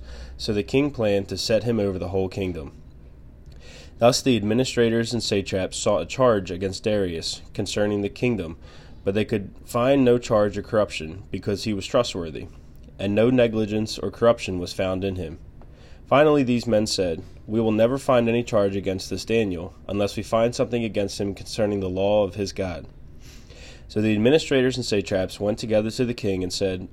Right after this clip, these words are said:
"O King Darius, may you live forever. All the royal administrators,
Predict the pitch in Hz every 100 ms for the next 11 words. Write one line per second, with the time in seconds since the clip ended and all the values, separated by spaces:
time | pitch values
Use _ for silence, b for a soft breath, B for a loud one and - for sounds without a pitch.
0 | - 113 - 143 139 120 101 85 78 -
1 | - - 104 107 104 113 123 - 110 92
2 | 82 92 - - - B B - 107 135
3 | 135 131 131 139 127 110 110 - 98 95
4 | 101 -